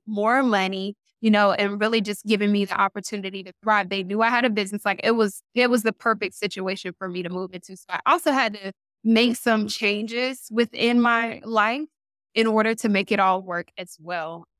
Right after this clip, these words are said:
Um, so those are just a few pieces. And I would say today, things are moving a lot more smoothly because I actually let go of the reins and started accepting help.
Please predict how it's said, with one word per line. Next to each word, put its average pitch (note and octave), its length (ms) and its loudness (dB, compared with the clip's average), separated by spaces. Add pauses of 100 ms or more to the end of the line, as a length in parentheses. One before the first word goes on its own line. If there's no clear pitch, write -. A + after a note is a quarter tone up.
Um, E3+ 180 -10
so - 140 -14
those A3+ 280 2
are A3 60 -4
just G3+ 220 -12
a F#3 140 -10
few G3 160 -12
pieces. F3+ 560 -14
And G#3+ 100 2
I C4+ 60 4
would F#4 160 2
say C4 240 2
today, G3+ 760 -2 (540)
things D#4+ 260 4
are C#4+ 140 4
moving B3 340 -2
a A3 40 -2
lot G#3 280 2
more G#3 160 -2
smoothly G#3+ 540 -2
because F#3+ 380 -4
I G3 60 -20 (100)
actually A3 680 -6 (280)
let A3 300 2
go A#3+ 240 2
of G3+ 180 0
the G#3+ 100 -2
reins G3 580 0
and G3+ 140 0
started G3 420 -2
accepting F#3 540 -12
help. G#3 360 -2